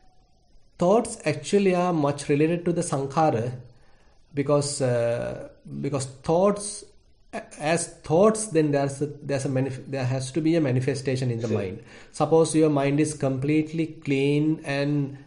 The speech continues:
Speaker 1: silent. At that time, there's a possibility of sensations happen in your body, and you know it.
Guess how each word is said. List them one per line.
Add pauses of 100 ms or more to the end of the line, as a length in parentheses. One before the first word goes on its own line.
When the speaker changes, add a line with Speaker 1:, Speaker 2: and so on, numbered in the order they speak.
Speaker 1:
silent. (760)
At
that
time,
there's
a
possibility
of
sensations
happen
in
your
body, (920)
and
you
know
it.